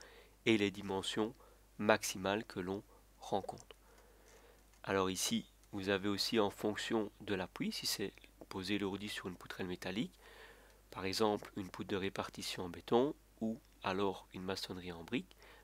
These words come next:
ben on a alors à chaque fois les épaisseurs minimales à respecter pour nos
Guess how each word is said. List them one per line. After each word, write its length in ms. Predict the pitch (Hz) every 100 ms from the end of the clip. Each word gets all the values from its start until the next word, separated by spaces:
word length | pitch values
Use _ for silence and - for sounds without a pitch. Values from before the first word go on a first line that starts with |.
| -
ben 120 | 110
on 140 | 95 87
a 100 | 101
alors 240 | 110 101
à 80 | 98
chaque 260 | - - -
fois 220 | 113 101 - -
les 240 | 98 -
épaisseurs 600 | 92 90 - 107 101 110 - - - - - - - -
minimales 640 | 110 120 110 92 95 107 - -
à 100 | 107
respecter 560 | 95 - 95 - 98 -
pour 320 | - 101 101 - - -
nos 200 | 95 95